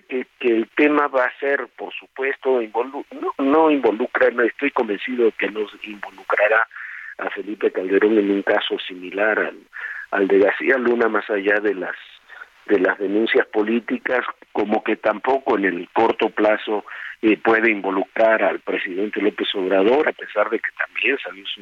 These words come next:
nombre en el juicio, eh, pero sin duda, sin duda, eh,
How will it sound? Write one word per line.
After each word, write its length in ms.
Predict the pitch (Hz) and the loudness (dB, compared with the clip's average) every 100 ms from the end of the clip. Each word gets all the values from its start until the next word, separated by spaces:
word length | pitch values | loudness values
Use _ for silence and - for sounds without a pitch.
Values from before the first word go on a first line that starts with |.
| 95 | -6
nombre 300 | 104 104 - | -4 -2 -2
en 60 | 98 | -2
el 180 | 95 - - | -2 -4 2
juicio, 400 | 113 - 123 120 - - - - - - | 2 4 0 0 0 0 -2 -6 -14 0
eh, 480 | 113 104 104 104 101 - _ _ _ - - - - - - - - - | 4 6 6 4 2 -6 _ _ _ -20 -20 -20 -20 -20 -20 -10 -8 -2
pero 300 | 208 220 98 - | 0 0 -4 -6
sin 300 | 110 113 120 | -10 -8 -4
duda, 520 | 123 160 139 98 107 - - - | 2 4 4 2 -2 -8 -16 -10
sin 240 | - 104 101 | -6 -6 -2
duda, 420 | 123 123 123 127 - - - - | 0 2 2 0 -10 -16 -16 -4
eh, 560 | 104 101 98 98 95 | 2 4 4 2 -2